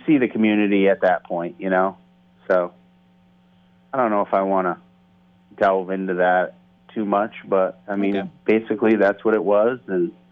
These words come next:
Speaker 1: I'm six years out from that, so,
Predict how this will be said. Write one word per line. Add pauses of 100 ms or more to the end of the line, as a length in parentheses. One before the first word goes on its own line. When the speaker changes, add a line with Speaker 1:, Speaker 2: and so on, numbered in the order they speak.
(520)
Speaker 1:
I'm (160)
six (120)
years
out
from
that, (300)
so,